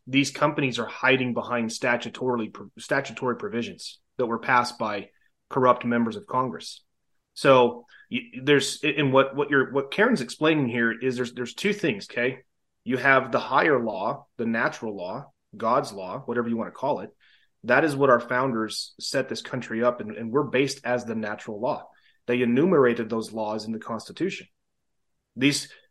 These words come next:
just because they're enumerated there does not mean that, that if it's not written there, it doesn't exist. That's not how it works.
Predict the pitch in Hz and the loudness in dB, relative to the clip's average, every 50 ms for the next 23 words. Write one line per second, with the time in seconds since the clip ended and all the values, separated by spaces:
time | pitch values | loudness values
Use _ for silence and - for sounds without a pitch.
0 | _ _ - 160 156 - 202 185 - 180 160 147 135 127 123 110 113 123 156 196 | _ _ -2 0 2 2 0 2 4 4 4 6 6 6 6 4 2 2 2 4
1 | 185 151 127 117 117 101 117 113 110 104 98 110 98 113 127 135 - 120 127 135 | 4 4 4 4 2 0 0 -2 -2 -2 -4 -6 -2 0 2 2 2 0 0 -2
2 | 131 123 113 110 107 - _ _ _ _ 127 127 120 - - 120 - 117 - - | -2 -2 -2 -4 -6 -10 _ _ _ _ -4 -4 -4 -4 -6 -8 -10 -10 -10 -8
3 | 110 113 117 123 - - 151 - 139 131 120 113 107 98 113 104 104 101 92 90 | -4 0 0 0 0 0 -6 -6 -6 -6 -6 -6 -6 -6 -8 -10 -10 -12 -16 -4
4 | 98 135 160 - - - 123 120 - - 139 113 104 104 104 95 80 - 123 165 | 0 0 0 0 0 -4 -8 -8 -4 -4 -4 -4 -4 -6 -8 -10 -8 -6 -6 -6
5 | - - - - - - - | -6 -8 -12 -16 -16 -18 -18